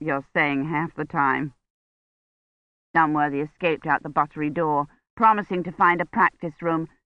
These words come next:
so that they could perfect their snapping leads, and went back up to his rooms.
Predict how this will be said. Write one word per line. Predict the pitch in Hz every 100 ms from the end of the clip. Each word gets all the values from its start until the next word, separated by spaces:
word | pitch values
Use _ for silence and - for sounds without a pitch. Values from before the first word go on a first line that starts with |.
| -
so | 262
that | 214
they | 233 226
could | 233 -
perfect | 233 202 254 196 - -
their | 180 185 -
snapping | 220 190 180 180
leads, | 185 190 165 151 - _ _ _ _ -
and | 160
went | 143 151 -
back | 151 143
up | 139 -
to | 156
his | 139 147
rooms. | 143 139 139